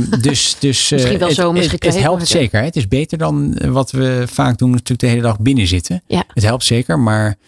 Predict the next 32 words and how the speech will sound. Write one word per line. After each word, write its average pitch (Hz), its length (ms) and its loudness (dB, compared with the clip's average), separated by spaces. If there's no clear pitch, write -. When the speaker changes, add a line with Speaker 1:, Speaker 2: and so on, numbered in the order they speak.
Speaker 2:
het, - 280 -2
het, - 180 -2
het 123 240 0
gaat 107 220 0
nooit 104 240 0
zo 147 120 0
worden 139 260 2
zoals 120 180 2
in 123 80 2
Spanje. 90 380 0
Speaker 1:
Nee, 180 200 0
nee. 165 200 2
Dus 190 160 2
Speaker 2:
Vaak - 180 -8
wel. 208 100 0
Speaker 1:
uiteindelijk, 220 580 0
bottom 220 340 2
line, 202 300 -2
probeer 190 340 0
toch - 140 -6
wel 190 180 2
zoveel 202 280 0
mogelijk 185 260 0
die 175 100 0
zon 175 240 0
op 190 160 -4
te 165 80 0
zoeken, 156 380 -2
daar 160 140 0
Speaker 2:
Ja. 202 80 4
Speaker 1:
waar 151 120 -2
kan. 160 260 -4